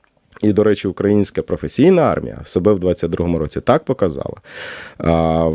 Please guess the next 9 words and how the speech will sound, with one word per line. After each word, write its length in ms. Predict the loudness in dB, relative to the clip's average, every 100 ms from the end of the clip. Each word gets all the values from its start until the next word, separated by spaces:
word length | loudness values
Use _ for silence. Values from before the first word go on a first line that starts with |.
| -2
по 100 | -2
суті, 260 | -2 -2
двадцять 340 | 0 0 0 -4
другий 240 | -2 2
рік, 300 | 2 0 -4 -20 -6
початок 420 | -4 0 0 0
двадцять 320 | -4 -4 -4 -4
другого 220 | -2 2
року, 380 | 2 2 -4